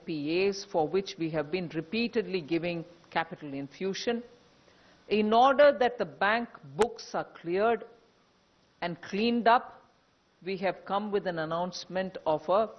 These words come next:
formulation through which the N P As will be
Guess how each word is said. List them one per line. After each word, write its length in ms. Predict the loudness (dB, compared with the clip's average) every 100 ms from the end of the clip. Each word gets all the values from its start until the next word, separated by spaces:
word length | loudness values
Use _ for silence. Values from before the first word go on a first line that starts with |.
| -6
formulation 760 | 2 2 4 4 4 2 -4 -4
through 140 | -4 -4
which 460 | -4 -8 -8 -14 -16 _ _ _ _ _ _ _ -4
the 140 | -2 0
N 180 | -2 -2
P 280 | 0 4
As 180 | 4 2
will 160 | -4 -4
be 340 | -4 -4 -6